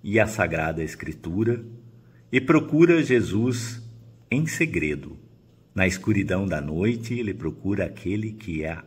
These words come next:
a própria luz. E Jesus lhe faz uma revelação importante, profetizando a sua morte na cruz,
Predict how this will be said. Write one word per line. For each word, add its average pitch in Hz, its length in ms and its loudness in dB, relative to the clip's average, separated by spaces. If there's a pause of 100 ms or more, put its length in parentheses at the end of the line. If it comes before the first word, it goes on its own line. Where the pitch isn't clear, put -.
a 71 120 -6
própria 98 560 -8
luz. - 580 -12 (840)
E 113 140 4
Jesus 113 880 0 (300)
lhe 92 100 -2
faz 90 580 -2
uma 92 200 -2
revelação 85 840 -4
importante, 113 840 -6 (560)
profetizando 120 1300 2 (560)
a 101 120 0
sua 147 380 -2
morte 101 480 2
na 92 140 -2
cruz, 113 600 -4